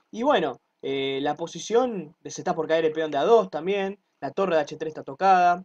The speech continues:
la posición está totalmente perdida. Dama H cinco, vino alfil G seis, dama G cuatro, dama por A dos, luego alfil B uno, dama C cuatro, vino dama G dos, A tres. Vean cómo se, se están yendo todas las piezas, ¿no? Lo-, los peones avanzan y no, no se los puede frenar.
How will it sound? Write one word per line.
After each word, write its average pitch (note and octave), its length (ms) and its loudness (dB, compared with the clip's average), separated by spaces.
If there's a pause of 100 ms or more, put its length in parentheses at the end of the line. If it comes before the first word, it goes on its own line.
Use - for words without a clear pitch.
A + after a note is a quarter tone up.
la D#3 120 -8
posición G3+ 420 -6
está F3 240 -2
totalmente D#3+ 440 -6
perdida. E3 460 -2 (360)
Dama F#3 180 6
H F3+ 160 -2
cinco, A#3 440 -2
vino F3+ 200 -2
alfil F#3 280 -6
G D3+ 80 -8
seis, A#3 560 0 (100)
dama F3 320 0
G D#3 180 -8
cuatro, G3+ 520 0 (380)
dama F#3 340 4
por D3 180 -4
A D#3+ 80 2
dos, F#3+ 480 -2 (640)
luego F3+ 200 0
alfil E3+ 220 2
B E3+ 100 0
uno, F3+ 260 0
dama E3+ 220 2
C E3 160 -10
cuatro, G3+ 540 0 (400)
vino E3+ 220 -4
dama E3 180 -2
G F3+ 160 -4
dos, F#3+ 260 0
A C#3 120 -4
tres. G#3+ 440 -2 (320)
Vean F3+ 220 0
cómo E3 220 -2
se, C#3+ 200 -8
se - 140 -10
están E3+ 160 -4
yendo F#3 220 -4
todas E3 140 -2
las E3 100 -4
piezas, F3 360 -2
¿no? F#3 220 -6
Lo-, D3 100 -4
los C#3 140 -6
peones G3+ 480 -2
avanzan F3 480 0
y D3+ 120 -10
no, D#3 300 -2
no D#3 80 -10
se F3+ 120 -12
los D3+ 100 -10
puede E3+ 180 -2
frenar. F3+ 400 -2